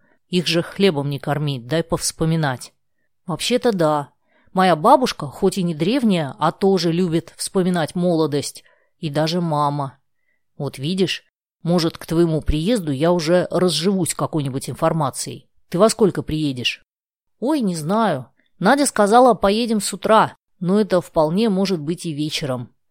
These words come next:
У нее, как бабушка говорит, ветер в голове гуляет».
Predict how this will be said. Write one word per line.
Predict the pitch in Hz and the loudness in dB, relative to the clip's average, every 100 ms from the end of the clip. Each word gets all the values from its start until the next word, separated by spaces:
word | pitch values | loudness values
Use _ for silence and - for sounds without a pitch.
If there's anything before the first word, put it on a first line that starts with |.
| _ | _
У | 170 | -2
нее, | 185 214 254 | 0 2 2
как | 220 202 | 2 0
бабушка | 190 202 180 - 190 | 2 2 2 -4 -4
говорит, | 170 170 180 165 - | 0 0 0 -4 -6
ветер | 160 185 196 151 123 | -4 -2 0 -2 -4
в | |
голове | 139 147 165 147 | -2 0 2 0
гуляет». | 131 160 156 127 110 - | 0 0 2 0 -4 -14